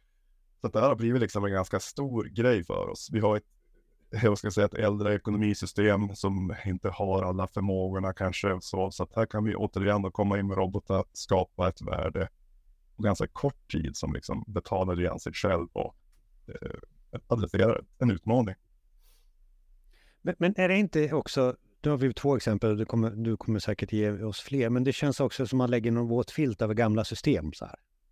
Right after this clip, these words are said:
Speaker 1: Mm.
Speaker 2: Ja, men är det,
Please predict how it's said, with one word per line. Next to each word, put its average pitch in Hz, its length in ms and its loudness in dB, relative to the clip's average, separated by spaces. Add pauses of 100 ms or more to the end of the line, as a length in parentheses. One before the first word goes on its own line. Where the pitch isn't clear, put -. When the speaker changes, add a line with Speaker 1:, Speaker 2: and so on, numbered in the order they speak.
Speaker 1:
Mm. 104 80 -4
Speaker 2:
Ja, 110 60 2
men 101 160 0 (1400)
är 120 120 -6
det, 123 220 2